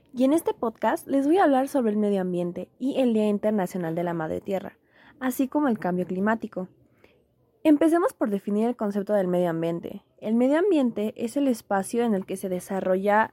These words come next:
la vida de los distintos organismos, favoreciendo su interacción.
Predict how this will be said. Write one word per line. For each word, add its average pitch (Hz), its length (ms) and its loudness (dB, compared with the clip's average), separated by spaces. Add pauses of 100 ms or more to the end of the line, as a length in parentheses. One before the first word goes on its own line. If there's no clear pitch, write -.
la 190 200 2
vida 185 240 0
de 185 120 0
los 185 200 -6
distintos 208 480 -6
organismos, 185 680 -4 (340)
favoreciendo 220 720 2
su 226 140 -4
interacción. 208 640 -4